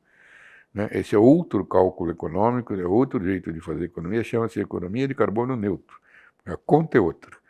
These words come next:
Tem que aprender a fazer outra conta. Com a conta antiga não chega a lugar nenhum. Então o Brasil tá arriscado, muito arriscado a chegar à cop de vinte, à cop vinte e cinco,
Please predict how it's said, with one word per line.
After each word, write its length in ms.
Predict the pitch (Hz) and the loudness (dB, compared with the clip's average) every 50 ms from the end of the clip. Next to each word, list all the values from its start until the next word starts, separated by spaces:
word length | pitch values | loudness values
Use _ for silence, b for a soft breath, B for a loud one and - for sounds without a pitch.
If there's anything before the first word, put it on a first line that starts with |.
| b b b b b b b b | b b b b b b b b
Tem 80 | 104 104 | -6 -2
que 80 | - | -2
aprender 480 | 127 127 - 165 151 139 120 117 131 131 | 0 0 2 0 0 0 0 2 2 2
a 60 | 117 | 2
fazer 460 | - - 98 85 85 87 101 117 - - | 2 0 -4 -4 -4 -4 -6 -6 -4 -2
outra 400 | - 123 139 139 135 143 143 143 | 0 0 0 0 0 0 -2 -2
conta. 400 | - - 110 87 71 - - - _ | -2 -4 -6 -6 -6 -10 -20 -10 _
Com 80 | - 139 | 2 2
a 60 | 131 | 2
conta 400 | - - - 175 190 180 - 127 | 4 2 0 0 0 2 0 0
antiga 440 | 107 90 - - 139 147 117 98 98 | 0 -2 -2 -4 -4 -2 -2 -2 -4
não 140 | 95 104 98 | -4 -4 -6
chega 280 | - - 123 120 123 | -4 -4 -2 0 0
a 20 | 123 | 0
lugar 340 | 120 117 107 117 123 127 | 2 2 2 2 2 2
nenhum. 400 | 127 131 135 127 117 117 107 95 - _ b b b b b | 0 -4 -4 -4 -4 -4 -4 -6 -8 _ b b b b b
Então 260 | 95 - 113 131 156 | -6 -2 -2 0 0
o 60 | 170 | 0
Brasil 380 | 175 170 160 147 110 107 131 147 | 0 2 2 2 2 2 0 -2
tá 140 | 139 - 131 - - - - | 0 -2 -2 -2 -4 0 4
arriscado, 720 | 113 113 110 117 120 107 - - - - 117 117 104 101 | 6 6 6 6 2 0 -2 -6 -2 0 0 2 2 0
muito 400 | 110 131 160 185 180 151 - 101 | 0 0 0 0 -2 -2 -4 -4
arriscado 680 | 92 90 85 87 - - - 113 113 95 82 82 - _ _ b b b b b b b b | -4 -4 -6 -8 -4 0 0 2 2 0 -2 -8 -16 _ _ b b b b b b b b
a 120 | - 87 | -12 -8
chegar 260 | - - 101 92 101 | -6 -2 2 4 4
à 60 | 95 - | 2 2
cop 340 | - - 98 90 - 95 | 2 0 0 0 -2 -6
de 100 | 87 87 | -8 -6
vinte, 300 | 85 87 85 82 85 _ _ - | -6 -8 -10 -12 -14 _ _ -18
à 80 | - - | -16 -8
cop 320 | - - 113 101 - - | 0 2 2 2 2 0
vinte 220 | 87 87 90 87 | -10 -10 -10 -10
e 20 | - | -12
cinco, 300 | - 127 139 143 139 | -10 -8 -8 -8 -10